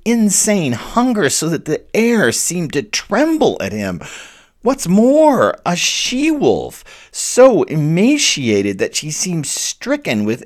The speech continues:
every kind of craving that had made many to live in wretchedness, threw such a heavy weight of terror over me, terror that overwhelmed me at the sight of her, that I lost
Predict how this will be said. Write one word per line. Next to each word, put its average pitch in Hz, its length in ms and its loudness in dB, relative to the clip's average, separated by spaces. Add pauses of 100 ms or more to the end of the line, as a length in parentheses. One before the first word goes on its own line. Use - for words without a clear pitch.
(100)
every 196 360 -2
kind 170 400 -4
of 107 240 -6
craving 190 680 0
that 131 160 4
had 123 320 -4
made 117 560 0
many 156 560 -2
to 107 240 -8
live 110 300 0
in 101 180 -4
wretchedness, 95 760 -6 (380)
threw 180 360 -2
such 165 320 -2
a 117 140 -2
heavy 175 480 -2
weight 139 440 -2
of 131 200 -8
terror 160 560 -4
over 147 260 2
me, 165 300 0 (240)
terror 170 420 2
that - 300 0
overwhelmed 160 1000 0
me 180 220 -2
at 135 140 -6
the 127 100 -4
sight 180 400 0
of 180 100 -2
her, 170 340 -4 (320)
that 123 160 -6
I 139 180 -2
lost 113 580 0